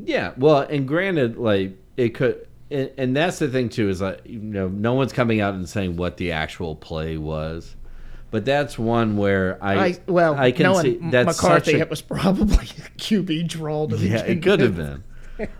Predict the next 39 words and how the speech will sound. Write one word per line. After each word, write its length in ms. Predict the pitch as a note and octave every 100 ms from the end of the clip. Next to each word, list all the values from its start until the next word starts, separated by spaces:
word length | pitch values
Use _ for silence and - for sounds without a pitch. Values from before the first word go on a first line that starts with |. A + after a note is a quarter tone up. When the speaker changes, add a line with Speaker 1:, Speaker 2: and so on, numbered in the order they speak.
| -
Speaker 1:
I 100 | C#4+
could 160 | D#3+ D#3+
also 340 | E3 F3 F3
see 180 | D3+ D3+
that. 200 | B2 A2+
I 60 | B2
mean, 280 | B2 A2+ A2
that's 180 | A#2
such 180 | D3 C3
a 60 | G#2
Cowboys 760 | - A#2 A2+ G2 G#2 G#2 F#2+
thing, 540 | - G#2 G2 F2+ D#2+ E2
uh, 20 | F2+ F2+
Speaker 2:
Of 80 | F#2
course. 280 | A#2 A2 F#2+
Speaker 1:
or 20 |
modern 500 | G#2 G#2+ A#2 A2+ G2
Cowboys 540 | G#2+ F#2 F2 F2 D#2+
thing 260 | A2 F#2 F2
is, 260 | D#2+ D#2 - - - - -
oh, 160 | F3
the 300 | C#3+ A2 A2+ F#2+
game's 400 | F#2+ A2 C3 B2+
on 140 | C3+
the 80 | C#3
line, 300 | A2+ F2+ G#2
and 220 | D3 C3+ D3
you, 220 | D#3 - - - - - -
it, 200 | F3 F3
it's 280 | C#3 D#3 -
still 520 | - - F#3 G3 F3+
just 260 | D#3 D3 -
so 160 | C#3+
mind-boggling 800 | A#2+ B2 D3+ G3 C#3+ C3+ A#2+ A2
'cause 220 | G2 B2 G#2
they 160 | B2
were, 440 | A#2 A#2 G#2 F#2 - - - - - - -
it 100 | D#3
was, 240 | C#3 B2+